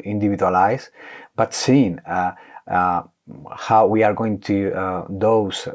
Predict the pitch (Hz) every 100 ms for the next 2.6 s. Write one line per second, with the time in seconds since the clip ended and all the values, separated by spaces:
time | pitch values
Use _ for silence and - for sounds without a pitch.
0 | - 92 113 107 98 110 107 - 95 95
1 | - 107 101 92 98 104 104 98 101 -
2 | 101 92 98 90 104 95